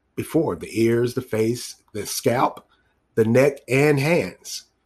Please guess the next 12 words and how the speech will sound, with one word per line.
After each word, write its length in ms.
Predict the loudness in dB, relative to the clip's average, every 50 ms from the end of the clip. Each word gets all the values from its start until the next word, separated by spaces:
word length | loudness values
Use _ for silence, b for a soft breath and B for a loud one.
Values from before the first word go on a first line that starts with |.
| _ _ _ _ _ _ _ _ _ 0
where 140 | 2 2 4
the 100 | 4 2
skin 480 | 0 -4 0 2 4 4 4 2 2 -2 _ _ _ _ _ _ _ _ _ 0
often 380 | 2 2 2 2 2 0 0 2
reveals 500 | 2 0 2 2 4 4 4 4 2 0
sun 300 | -4 -2 0 0 0 0
damage, 420 | -2 -6 -10 -12 -16 -20 -18 -16
including 560 | -14 -14 -12 -6 -2 -2 0 0 0 -2 -2 -2
wrinkles 480 | 0 0 0 0 0 -2 -2 -2 -2
and 160 | -4 -6 -4 -2
age 260 | 0 0 0 0 -2 -6
spots. 540 | -12 -10 -12 -14 -14 -14 -18 -18 -18 -18